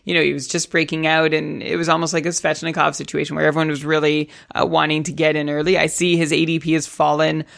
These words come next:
about a full round in a couple drafts this season compared to last season, and I understand why, and that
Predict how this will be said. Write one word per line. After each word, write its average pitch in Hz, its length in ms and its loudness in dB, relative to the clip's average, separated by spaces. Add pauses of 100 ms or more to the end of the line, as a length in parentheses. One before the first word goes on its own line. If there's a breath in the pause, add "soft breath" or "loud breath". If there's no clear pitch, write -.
about 180 220 0
a 185 40 -8
full 175 360 0
round 131 500 -4 (220 loud breath)
in 175 140 -2
a 151 160 -2
couple - 320 -2
drafts 143 400 0
this 151 200 -2
season 147 380 -4
compared 151 340 -2
to 151 100 -6
last 143 320 0
season, 160 460 -2 (300 loud breath)
and 175 180 -2
I 160 80 2
understand 208 460 0
why, 156 500 2 (260 loud breath)
and 170 240 0
that 190 260 -2